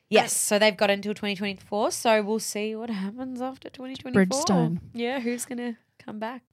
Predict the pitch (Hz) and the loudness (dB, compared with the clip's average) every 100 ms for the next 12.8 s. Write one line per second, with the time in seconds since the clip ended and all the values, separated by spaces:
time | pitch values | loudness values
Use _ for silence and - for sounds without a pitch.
0 | - - 247 - 262 453 - 311 220 233 | -8 -4 -2 -2 -2 -2 -4 -2 0 0
1 | 214 202 208 208 180 165 160 160 165 156 | -2 -2 -6 -4 -2 0 -2 -4 -4 -4
2 | 156 147 147 147 - - 160 156 151 151 | -2 -2 -2 -4 -8 -14 -2 2 4 2
3 | 147 147 - 185 185 214 220 240 240 180 | 0 -4 -8 -10 0 2 2 0 -2 -4
4 | 170 - 175 165 151 165 - 180 156 143 | -4 -6 -4 0 0 0 -2 0 2 0
5 | _ - - - 185 190 180 165 151 156 | _ -20 -20 -12 0 4 4 2 -2 -4
6 | 160 160 180 294 349 - - - - 196 | -6 -4 -2 -4 -6 -16 -20 -20 0 2
7 | 190 185 185 196 196 - 202 190 202 190 | 4 2 -2 -4 -4 -6 -6 -4 -6 -4
8 | 185 175 - 165 160 - 170 165 156 156 | -4 -4 -4 -4 -6 -8 -4 -2 -2 -2
9 | 156 156 - 156 151 151 - - - 220 | -4 -8 -10 -8 -6 -6 -6 -12 -2 0
10 | 254 202 185 - 175 180 175 160 170 - | 2 2 0 0 -2 0 -6 -4 -8 -8
11 | - 139 120 - 160 - 151 151 156 - | -6 -4 -4 -6 -8 -6 -2 -2 -2 -6
12 | 151 151 151 - 143 139 143 | -6 -8 -10 -6 -6 -4 -10